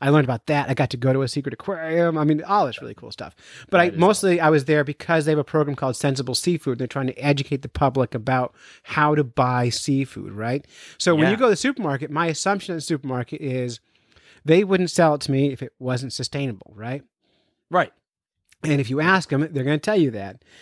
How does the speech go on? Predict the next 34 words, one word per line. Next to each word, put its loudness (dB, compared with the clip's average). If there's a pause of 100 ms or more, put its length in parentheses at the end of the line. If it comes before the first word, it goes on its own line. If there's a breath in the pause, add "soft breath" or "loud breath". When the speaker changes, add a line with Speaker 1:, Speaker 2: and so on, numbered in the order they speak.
(240 soft breath)
Speaker 1:
Uh, 0
in -2
my 4
big 0
supermarket -4
here, 0
I 4
live 4
in 0
Mount -2
Washington -4
Valley, 0
New -4
Hampshire, -2 (380 loud breath)
um, -6
in -6
the -2
mountains, 0 (380)
maybe -2
an -8
hour -6
from -4
the 0
ocean. -6 (460 soft breath)
Um, 2 (120)
there's 0
giant -2
signs. -4
"We 0
only 2
serve -2
sustainable -2
seafood -6
here." -10